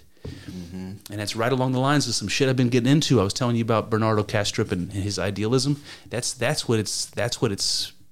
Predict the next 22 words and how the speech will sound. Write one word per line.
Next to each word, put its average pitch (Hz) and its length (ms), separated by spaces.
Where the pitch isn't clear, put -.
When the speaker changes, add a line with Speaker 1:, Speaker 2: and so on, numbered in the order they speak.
Speaker 2:
like, 110 320
man. 95 180
It's - 160
really 131 160
fucking - 360
cool. - 500
Speaker 1:
That 87 120
is - 100
cool. 82 400
Speaker 2:
Yeah. 95 320
Speaker 1:
Gigantopithecus. 82 1400
I - 40
think - 180
Speaker 2:
Sure. 90 120
Speaker 1:
that 82 60
is 76 180
it. 73 260
Speaker 2:
I - 60
think 95 140
it 90 40
might 87 180
be 90 240